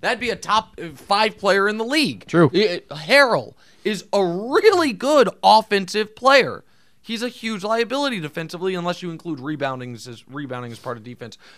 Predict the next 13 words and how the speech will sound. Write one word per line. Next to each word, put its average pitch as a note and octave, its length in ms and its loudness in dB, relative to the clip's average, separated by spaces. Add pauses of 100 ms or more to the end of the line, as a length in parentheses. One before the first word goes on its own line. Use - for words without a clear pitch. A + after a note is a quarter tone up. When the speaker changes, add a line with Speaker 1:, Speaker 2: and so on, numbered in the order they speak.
(100)
Speaker 1:
Zubac A#3 420 2
is G3 120 -8
what F3+ 220 -4
you A3 120 -14
said. C4+ 440 -4
Speaker 2:
Yep. A#2+ 200 2 (120)
Speaker 1:
And F#3+ 160 -6
so F#3+ 360 -6 (360)
you've F3+ 300 -12
got, - 200 -14
it's F#3+ 200 -2
just A#3 240 0 (160)
an F3 140 0